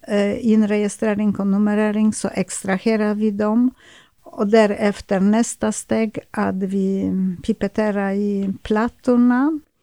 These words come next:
och därefter analyserar vi i, mm, realtids-P C R-maskin.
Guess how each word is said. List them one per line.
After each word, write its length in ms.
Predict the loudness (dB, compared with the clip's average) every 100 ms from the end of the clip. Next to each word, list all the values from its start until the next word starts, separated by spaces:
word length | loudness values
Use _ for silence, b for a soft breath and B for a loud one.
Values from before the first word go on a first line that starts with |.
| _ _ _ _ _ _
och 160 | 0 2
därefter 680 | 4 2 0 -2 -4 -4 -2
analyserar 760 | 0 0 0 -2 -2 0 -2
vi 400 | -2 -2 -2 -4 -4
i, 380 | -2 0 0
mm, 440 | -2 -2 -2 -2 -4
realtids-P 760 | -4 -4 -2 -2 -4 -6 -6 -8
C 160 | -4
R-maskin. 720 | -4 -4 -2 -4 -4 -4 -4